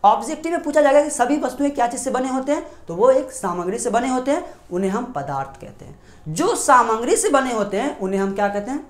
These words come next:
पदार्थ कहते हैं। और इर्द गिर्द में जितने भी चीज़ें हैं सभी क्या है मेरे?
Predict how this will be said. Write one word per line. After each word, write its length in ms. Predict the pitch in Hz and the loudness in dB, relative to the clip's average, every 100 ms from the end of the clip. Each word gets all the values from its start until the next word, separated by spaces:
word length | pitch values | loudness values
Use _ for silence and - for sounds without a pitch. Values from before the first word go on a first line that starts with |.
| - | -10
पदार्थ 420 | 143 131 - - | -8 -8 -10 -14
कहते 180 | 131 143 | -12 -12
हैं। 80 | - - - | -14 -16 -2
और 180 | 208 349 | 0 2
इर्द 180 | 320 277 | 2 2
गिर्द 200 | 311 294 | 2 2
में 140 | 285 | 2
जितने 320 | 220 226 247 | 0 0 0
भी 100 | 311 | 0
चीज़ें 320 | 311 277 220 226 | 0 -2 0 -2
हैं 120 | 269 | -2
सभी 220 | 220 220 | -6 -6
क्या 160 | 214 233 | -4 -4
है 80 | 226 | -2
मेरे? 220 | 254 | -4